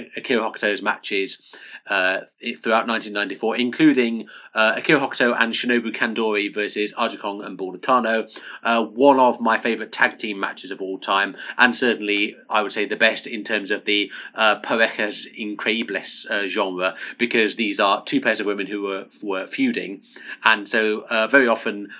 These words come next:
Hokuto will spend as much time fighting her own tag team partner as her opponents. We get three separate clips on that match, all of whom are Akira Hokuto dumping some very large women on their head, in various ways, and after this thirty-five minute match, she celebrates by just doing some squats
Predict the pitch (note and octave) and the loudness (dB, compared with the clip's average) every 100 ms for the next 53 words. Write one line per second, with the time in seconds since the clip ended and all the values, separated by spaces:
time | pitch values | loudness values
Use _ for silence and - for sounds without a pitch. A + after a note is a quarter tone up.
0 | - A#2+ - G#2 G#2 A#2 G#2+ A#2 G#2 A2+ | -8 -6 0 0 0 -2 0 0 -2 -8
1 | - G#2+ G2 A#2+ G2+ G#2 A2 G#2 G2+ A#2+ | -2 -2 2 2 2 -2 -2 -2 0 0
2 | A2 G#2 F#2+ G#2 G2 G#2 G2 - - - | -2 -4 -6 -2 -2 -2 -6 -6 -18 -18
3 | - - B2+ B2 G#2+ G#2+ A2+ G#2 F#2+ A2 | -6 0 2 2 -2 2 2 2 -4 -4
4 | A#2 - F#3+ F3 - A#2 A#2 B2 A2 G#2+ | -4 2 4 4 2 0 0 -8 -8 -4
5 | G#2 - A2 G#2+ - - - - F#3 D#3+ | -4 0 2 2 -2 -14 -4 8 8 8
6 | C3 B2+ B2 A#2 A#2+ A2 G#2+ G#2+ G#2+ - | 4 4 4 2 2 4 6 6 4 -2
7 | - A#2+ - C3+ A2+ G#2+ A2 A2 G#2+ A#2 | -4 -2 4 4 2 -4 0 2 4 2
8 | A2 A2+ G#2+ A#2+ B2 A#2+ A2 A2 G2 G#2+ | 0 0 -4 0 4 4 6 4 4 -2
9 | G2+ G2+ A2 G2 F#2+ - A2 G#2 - - | -2 -4 -4 0 0 4 2 2 -2 -8
10 | - - - - A#2+ G#2+ G#2 G2 F#2+ G#2+ | -8 -18 -14 -2 0 4 4 4 2 4
11 | G#2+ G#2+ G#2 - - A#2+ A#2 A2 A#2 G#2 | 6 4 -2 -8 4 4 6 2 0 -4
12 | - C#3 A2+ A2 G2+ G2+ G#2 G2+ - G#2+ | 0 0 4 2 2 -2 -2 -2 -2 -4
13 | G2 B2 G#2+ G2+ G#2 - G2 F#2 - G#2 | -2 0 2 0 -4 -4 -4 -4 -4 -4
14 | F2+ F#2 - D#3+ - - - | -4 -6 0 4 4 2 -10